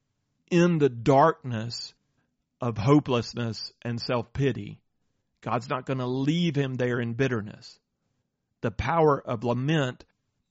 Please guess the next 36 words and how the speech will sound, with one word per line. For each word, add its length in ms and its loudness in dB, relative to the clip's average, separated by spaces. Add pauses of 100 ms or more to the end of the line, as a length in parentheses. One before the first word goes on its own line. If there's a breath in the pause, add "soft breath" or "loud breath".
doesn't 520 4
end 420 2
with 320 -2
the 240 -6
expression 720 -2
of 80 -4
emotion 520 -2 (320)
and 200 -4
the 60 -4
cry 440 2
for 200 -4
help. 540 -2
That's 200 -8
part 400 6
of 80 0
a 40 0
lament. 540 -8 (920)
But 120 2
a 80 2
lament 540 2
is 100 -6
supposed 300 -4
to 80 -2
move 520 4
us 320 0
through 320 0
that 180 0
emotion 680 -6 (560)
to 220 4
a 60 4
new 380 4
perspective 720 -2
of 360 -6
what 180 4
it 160 2
means 960 0